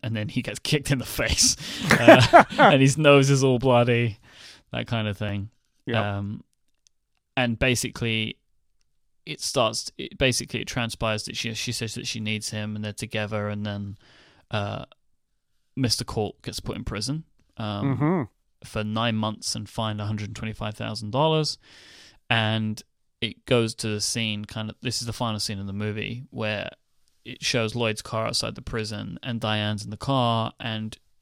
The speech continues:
Speaker 1: Lloyd is in the, is in the prison talking to Mister Court, and explains, you know, saying that she doesn't want to see you, that kind of thing.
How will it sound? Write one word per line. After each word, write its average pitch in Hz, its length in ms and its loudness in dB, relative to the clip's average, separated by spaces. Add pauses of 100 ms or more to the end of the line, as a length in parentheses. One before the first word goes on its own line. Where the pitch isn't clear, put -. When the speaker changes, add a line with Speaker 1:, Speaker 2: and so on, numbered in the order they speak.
Speaker 1:
Lloyd 113 500 -2
is 110 160 -6
in 107 480 -4
the, 107 300 -10
is 117 180 -8
in 117 160 0
the 107 80 -4
prison 110 360 -8
talking - 400 -8
to 107 100 -10
Mister - 240 -12
Court, - 240 -10 (720)
and 104 480 -4 (180)
explains, 107 680 -4
you 123 60 2
know, 101 160 -2 (1700)
saying 113 280 0
that 110 100 -6
she - 120 -4
doesn't - 180 -6
want 110 120 -10
to - 60 0
see - 160 4
you, 143 440 0
that - 180 -8
kind 117 200 -2
of 117 80 -6
thing. 113 300 -2